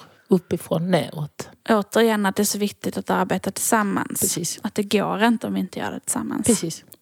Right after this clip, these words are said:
Speaker 2: Och sen så träffar vi ju Jerk och Karin
Speaker 1: Mm.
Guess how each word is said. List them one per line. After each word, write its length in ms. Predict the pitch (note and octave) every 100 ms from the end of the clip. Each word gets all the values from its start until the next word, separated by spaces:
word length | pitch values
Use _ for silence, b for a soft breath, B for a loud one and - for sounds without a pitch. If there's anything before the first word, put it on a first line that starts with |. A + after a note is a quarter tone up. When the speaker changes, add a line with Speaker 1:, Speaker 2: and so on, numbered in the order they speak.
| B B B B B B B B B -
Speaker 2:
Och 140 | C#4+
sen 360 | - D#4+ A3+ A3+
så 460 | - A3+ A3 A3
träffar 480 | G#3+ B3 A3 - A3
vi 280 | G#3+ A3 G#3+
ju 460 | G#3 G#3+ G#3+ G#3+
Jerk 420 | A3+ D4+ B3+ - -
och 100 | -
Karin 600 | B3+ C4 A#3+ - - G3 -
Speaker 1:
Mm. 380 | G#3+ E3+ D3 G3+